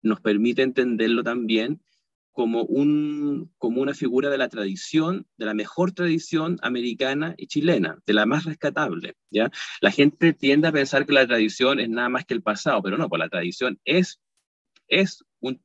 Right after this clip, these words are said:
una, una, un traspaso que involucra al, al, al, al pasado, al presente y al futuro.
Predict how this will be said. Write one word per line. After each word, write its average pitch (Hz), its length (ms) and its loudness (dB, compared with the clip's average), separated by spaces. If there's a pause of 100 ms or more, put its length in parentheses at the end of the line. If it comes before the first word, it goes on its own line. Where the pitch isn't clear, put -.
una, 123 500 2
una, 123 220 -2
un 123 160 -4
traspaso - 680 0 (440)
que 104 240 2
involucra 123 580 4
al, 104 300 -2 (120)
al, 98 240 -4 (160)
al, 92 680 0
al 95 140 -2
pasado, 135 680 2
al 110 140 -4
presente 127 420 -2
y - 20 4
al 117 80 2
futuro. 113 600 2